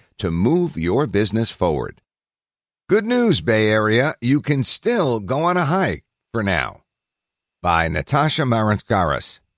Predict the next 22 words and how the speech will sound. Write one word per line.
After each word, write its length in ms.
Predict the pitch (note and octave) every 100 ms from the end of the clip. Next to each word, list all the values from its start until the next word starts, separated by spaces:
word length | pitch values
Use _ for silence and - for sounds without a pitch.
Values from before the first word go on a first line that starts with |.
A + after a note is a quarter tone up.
| _ _ _ -
On 180 | D3+
Monday, 440 | F#3 A#3+ F#3 C3+ A#2
San 260 | - D#3+
Francisco 480 | C#3 B2 B2 - A#2
Mayor 320 | G2+ G2 F#2
London 440 | F2 A2+ G#2 F2 D#2
Breed 360 | G2 F#2 D#2+
announced 420 | E2 F2+ F#2 F2 -
a 120 | G2
lockdown 840 | F#2+ G2+ D#3+ F#3+ - F#2 D2 B1 -
for 140 | F#2+
six 420 | - - F3+ -
Bay 320 | - A2 B2 -
Area 380 | G2 G2+ G2+
counties: 560 | - A2 G2 D2+ A#1 - _ _ -
San 240 | B2 D3
Francisco, 720 | F3 E3+ C3+ G#2 - G2+ A#2+
Santa 320 | - G2+ A2
Clara, 500 | C3+ G2+ E2 D2 F2+
San 360 | - A2 G2+ G#2+
Mateo, 560 | F#2+ - A#2 E2 D2+ -
Marin, 600 | F2+ G2+ C3+ G2 E2+